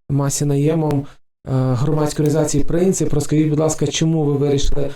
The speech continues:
е, так, е, скоординувати свої зусилля, об'єднати їх,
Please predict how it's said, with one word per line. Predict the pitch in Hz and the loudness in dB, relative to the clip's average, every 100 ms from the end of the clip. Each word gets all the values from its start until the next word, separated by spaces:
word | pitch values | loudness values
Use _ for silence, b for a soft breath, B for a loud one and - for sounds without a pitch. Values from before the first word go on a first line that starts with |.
| - 139 | -8 -4
е, | 131 | -2
так, | 151 147 143 | 0 -2 -2
е, | 123 | -4
скоординувати | - 143 139 151 147 143 139 | -4 -2 0 0 0 0 0
свої | 131 - 139 139 | -2 0 2 2
зусилля, | 139 131 - 175 165 143 | 2 -2 0 0 2 0
об'єднати | 127 135 139 160 156 | 0 -2 -2 -4 -2
їх, | 151 156 | 0 0